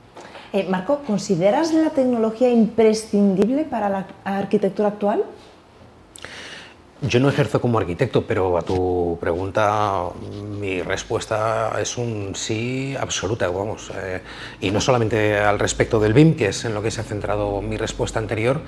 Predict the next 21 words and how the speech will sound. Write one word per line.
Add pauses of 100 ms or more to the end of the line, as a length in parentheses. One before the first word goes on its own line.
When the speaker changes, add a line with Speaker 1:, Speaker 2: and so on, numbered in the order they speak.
(280)
Speaker 2:
sino
en
muy
diferentes
ámbitos.
Eh, (640)
también, (100)
por
ejemplo,
en
algo
tan,
tan
crítico,
hemos
visto
anteriormente,
de
hecho,
vídeos,
eh,